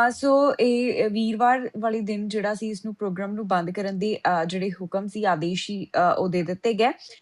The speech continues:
ਸੋ ਬ੍ਰਾਊਨ ਯੂਨੀਵਰਸਿਟੀ ਦੇ ਵਿੱਚ ਜਿਹੜਾ ਸੀ ਮਨਦੀਪ ਜੀ, ਅ, ਪਿਛਲੇ ਦਿਨੀ ਗੋਲੀਬਾਰੀ ਦੀ ਘਟਨਾ ਸਾਹਮਣੇ ਆਈ ਸੀ, ਜਿਸ ਦੇ ਵਿੱਚ, ਅ, ਦੋ ਜਾਣਿਆਂ ਦੀ ਜਾਨ ਗਈ ਤੇ ਕੁਝ ਲੋਕ ਜ਼ਖਮੀ ਹੋਏ।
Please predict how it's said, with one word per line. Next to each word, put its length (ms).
ਸੋ 200
ਬ੍ਰਾਊਨ 400
ਯੂਨੀਵਰਸਿਟੀ 640
ਦੇ 120
ਵਿੱਚ 320
ਜਿਹੜਾ 320
ਸੀ 120
ਮਨਦੀਪ 360
ਜੀ, 240
ਅ, 380
ਪਿਛਲੇ 320
ਦਿਨੀ 440
ਗੋਲੀਬਾਰੀ 520
ਦੀ 100
ਘਟਨਾ 320
ਸਾਹਮਣੇ 360
ਆਈ 120
ਸੀ, 200
ਜਿਸ 200
ਦੇ 120
ਵਿੱਚ, 400
ਅ, 20
ਦੋ 220
ਜਾਣਿਆਂ 340
ਦੀ 120
ਜਾਨ 320
ਗਈ 180
ਤੇ 140
ਕੁਝ 240
ਲੋਕ 300
ਜ਼ਖਮੀ 440
ਹੋਏ। 220